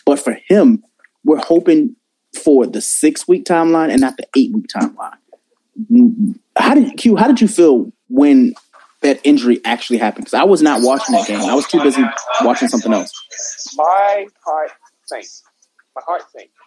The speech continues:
Speaker 2: Because right when that injury, when that injury happened, you know, uh, Tipsy had pedestrian numbers, but he was starting to get, he was starting to get a feel. He was starting to get a feel,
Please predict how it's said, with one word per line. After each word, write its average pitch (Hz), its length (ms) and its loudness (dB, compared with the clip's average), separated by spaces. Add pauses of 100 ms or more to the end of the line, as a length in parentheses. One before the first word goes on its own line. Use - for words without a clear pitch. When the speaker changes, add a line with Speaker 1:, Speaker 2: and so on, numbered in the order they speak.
(180)
Speaker 2:
Because 160 400 -6 (420)
right 226 240 -8
when 226 100 -18
that 220 160 -20
injury, 190 280 -20 (1160)
when 151 120 -12
that 165 180 -8
injury 220 380 -8
happened, 135 380 -12 (880)
you 180 80 -8
know, 135 320 -6 (120)
uh, 120 180 -8 (680)
Tipsy 233 360 -4
had 196 360 -4 (180)
pedestrian 160 640 -8
numbers, 151 400 -10
but 147 80 -8
he 160 120 -14
was 147 180 -14
starting 131 340 -6 (120)
to 117 160 -16
get, 123 120 -8 (180)
he - 80 -20
was - 160 -20
starting 151 300 -2
to 160 40 -10
get 147 140 -6
a - 60 -20
feel. 107 180 -8 (560)
He - 60 -10
was 135 100 -8
starting 180 280 -2
to 165 40 -6
get 165 100 0
a 151 120 -8
feel, 131 300 -4